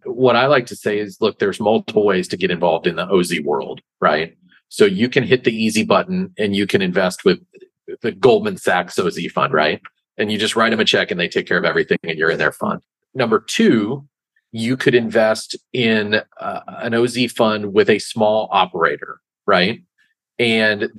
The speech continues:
they're gonna tell you, "We're gonna buy X Y Z assets." You can go, and, and with Goldman Sachs, by the way, you have no clue what they're buying, <laughs> right? They might give you a general strategy, but they'll go do what they want.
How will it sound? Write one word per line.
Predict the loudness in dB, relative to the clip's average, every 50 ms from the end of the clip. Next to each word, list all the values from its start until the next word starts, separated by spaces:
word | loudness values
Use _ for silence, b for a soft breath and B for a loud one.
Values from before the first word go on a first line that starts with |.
| 0 2
they're | 4 4 4
gonna | 2 2 0 0
tell | 0 0 0 0
you, | 0 0 -2 -4
"We're | -4 -2 -2 0
gonna | 0 0 0
buy | 2 2 4 4 4 2 0
X | -2 -2 -4 -4 -4
Y | -4 -4 -4 -4
Z | -4 -2 0 2
assets." | 4 4 2 2 2 2 2 0 -2 -6
You | -8 -6 -6
can | -6 -2 0
go, | 2 2 2 0 -4 -4 -2
and, | 0 0 0 0
and | -2 0 0
with | 0 0 0
Goldman | 0 0 0 0 0 0
Sachs, | 0 0 0 0 0
by | 0 0 2
the | 2
way, | 2 2
you | 4 2 2
have | 0 0
no | 0 -2 -2 0
clue | 0 0 0 0 2
what | 2 0 2 2
they're | 0 0
buying, | 2 0 0 -2 -4 -6 -8 -12 -12 -8 -6
<laughs> | -6 -4 -2 0
right? | 2 0 0 -2 B B B B B 0
They | 2
might | 2 2 2 0
give | 0 -2 0
you | 0 0
a | 0 2
general | 2 2 4 4 2 2
strategy, | 0 0 0 0 0 0 -2 -4 -2 -2 -2
but | 0 -2 -2 -4 -4 _ _ _ _ _ _ _ 0
they'll | 2 2 4
go | 4 2 2
do | 2 0 0 2
what | 2 2
they | 0
want. | -2 -2 -6 -8